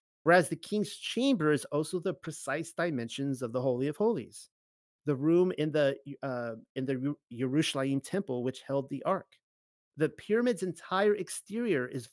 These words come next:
void of hieroglyphs, which goes completely against the nature of Egypt, and no pharaoh has ever laid claim to it. And I should have mentioned here too that, uh, the, the water damage as well to the pyramid. And then,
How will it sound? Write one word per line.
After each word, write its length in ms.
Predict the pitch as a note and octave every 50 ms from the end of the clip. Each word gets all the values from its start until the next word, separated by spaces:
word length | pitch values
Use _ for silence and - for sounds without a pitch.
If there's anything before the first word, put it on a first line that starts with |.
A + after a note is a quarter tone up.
| C3
void 300 | C3+ C#3+ D#3+ F3 F#3 E3+
of 80 | D#3 -
hieroglyphs, 760 | - - - E3+ F#3+ F#3+ D3 G#2+ - - - - - - _ _ _ _ _ _ _ _ -
which 240 | D#3+ D3+ - -
goes 240 | - F3 F#3+ G3+ G3
completely 720 | - - F3 E3+ E3 - - F#3 A3 A#3+ - G3+ A3 G#3
against 320 | F3+ D3 F#3 F#3+ F#3 - -
the 80 | D3
nature 320 | C3 C#3 C#3 C#3 - - C#3+
of 100 | B2+ D3+
Egypt, 540 | F3+ G3 E3+ - F#2 - _ _ - - _ _ _ _ _ _ -
and 180 | C#3 C3+ C#3
no 220 | D3+ E3 F3+ G#3+ G#3
pharaoh 340 | G#3+ - - G3 G3+ F3 C#3
has 220 | B2+ C#3+ B2+ C3+ _ -
ever 320 | C#3 C3+ C3+ E3 D#3+ C#3+ B2+
laid 280 | B2+ A#2+ B2 A#2+ -
claim 320 | - - E3 F#3 G#3 A3+ G3+
to 200 | - - F#2+ G2+
it. 80 | G2 - _ _ _ _ _ _ _ _ _ _ _ _ _ _ _ _ _ _ _ _ -
And 160 | D3 D3+ D#3
I 40 | E3
should 200 | D#3+ - - F#3+
have 100 | F3 C3+
mentioned 320 | C#3 F3+ G#3+ - - G3
here 160 | C3 C#3+ D3 B2+
too 260 | - - G3+ A3 F#3+
that, 180 | C3 B2+ A#2 A2+ - _ -
uh, 260 | A#2 B2 B2 B2 B2 A#2+ B2 A#2+
the, 120 | B2 C3 A2 _
the 80 | - B2
water 300 | A#2+ C3 C3+ D#3 E3 B2
damage 400 | A#2 A#2 A2 G#2 G#2 G#2 - G#2
as 120 | G2+ G2+
well 200 | A2+ B2+ B2+ A#2+
to 80 | - -
the 60 | - G2+
pyramid. 420 | _ - C3+ C3+ A#2+ G2+ - - _ _ _ _ _ _ _ - - - - -
And 120 | - D3+ D#3
then, 240 | E3 D#3 D#3 D3+